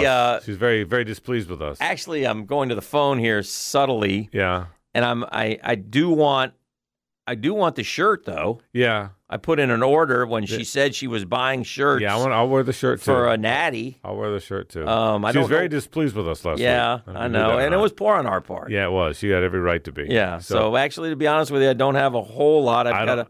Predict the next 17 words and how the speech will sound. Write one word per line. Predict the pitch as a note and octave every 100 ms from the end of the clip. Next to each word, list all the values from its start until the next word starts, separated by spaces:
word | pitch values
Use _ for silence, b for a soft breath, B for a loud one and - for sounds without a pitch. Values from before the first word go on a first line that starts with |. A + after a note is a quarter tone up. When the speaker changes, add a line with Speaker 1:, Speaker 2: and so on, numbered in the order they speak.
| _
Speaker 1:
I | G#2+
don't | A#2
know | A2+
either. | A2 G2+ E2+ D#2+
Speaker 2:
I've | -
got | C#3 B2
a |
schedule. | - - C#3+ D3 B2 A#2+
Next | B2+ C#3 C3
meet | A#2+ C3+ C3+
is, | - G#2+ G2+
uh, | G#2
March | A2 C3 - -
twentieth. | - D3+ B2 F#2+ A2 -
Speaker 1:
Okay. | A#2 B2+ G#2+ A#2+ A2+ - -
Speaker 2:
Uh, | - E3 E3+ A2
we | G#2+ B2 A2+